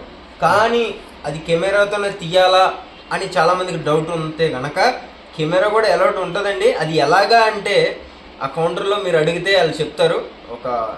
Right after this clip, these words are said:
లెటర్ అయితే రాసుకొని, వాళ్ళు ఇంతని అమౌంట్ అయితే ఉంటుంది గవర్నమెంట్కి, so అది మీరు ప్లే చే-, పే చేసుకొని చేసుకోవచ్చు. ఎందుకంటే సినిమా షూట్లు జరిగినాయి,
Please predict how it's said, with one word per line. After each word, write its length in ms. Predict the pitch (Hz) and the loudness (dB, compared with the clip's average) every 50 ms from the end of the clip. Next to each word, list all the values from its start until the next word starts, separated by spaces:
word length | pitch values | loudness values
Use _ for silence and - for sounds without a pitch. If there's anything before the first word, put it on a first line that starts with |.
| - - 131 | -12 -8 -4
లెటర్ 220 | 135 139 143 147 | -4 -2 -2 -2
అయితే 220 | 180 180 170 190 180 | -4 -4 -2 0 0
రాసుకొని, 680 | 156 147 151 147 - 160 170 170 190 202 196 175 165 | 2 2 0 -2 -4 -6 -6 -4 -4 -4 -2 -2 -2
వాళ్ళు 280 | 147 147 143 143 143 | -2 -2 -4 -4 -4
ఇంతని 600 | 135 135 135 131 - 143 147 160 165 156 135 - - 120 | -6 -6 -8 -6 -6 -6 -4 -2 -2 -2 -2 -4 -8 -8
అమౌంట్ 280 | 123 135 156 165 160 165 | -8 -6 -6 -4 -2 -2
అయితే 140 | 160 156 | -2 -2
ఉంటుంది 360 | 147 139 135 131 - 151 143 131 | -4 -6 -8 -8 -8 -8 -6 -6
గవర్నమెంట్కి, 540 | 135 139 143 143 139 135 127 - - - - - - - - - - - - 165 | -6 -6 -6 -8 -10 -10 -10 -12 -12 -14 -14 -16 -18 -20 -20 -20 -20 -10 -4 0
so 60 | 156 | 0
అది 200 | 156 151 156 156 | 0 0 0 -2
మీరు 380 | 156 151 151 147 143 131 120 - - - - | -2 0 0 0 -2 -2 -4 -6 -8 -6 0
ప్లే 120 | 151 160 | 2 2
చే-, 320 | 165 165 180 180 175 165 - | 2 2 0 -2 -2 -2 -2
పే 120 | 160 165 170 165 175 185 | 0 0 0 0 0 -2
చేసుకొని 380 | 170 - - 180 185 226 254 254 - - - - - - - 165 | -4 -4 -4 -6 -4 -4 -4 -4 -6 -12 -18 -20 -20 -6 -2 0
చేసుకోవచ్చు. 440 | 160 160 - - 175 165 160 185 175 | 0 0 0 -2 -2 -2 -2 -2 -4
ఎందుకంటే 400 | 156 165 190 190 233 220 - - - - - - - - | -4 -4 -4 -2 -2 -2 -4 -6 -12 -18 -20 -20 -18 -14
సినిమా 240 | 131 131 143 175 190 | -10 -6 -2 -2 -2
షూట్లు 340 | 190 202 202 190 202 202 196 | -2 -2 -6 -8 -8 -6 -4
జరిగినాయి, 760 | 196 196 202 202 202 202 208 214 214 214 214 214 208 - | -2 -2 -2 -2 -4 -4 -4 -2 -2 -2 -2 -4 -6 -8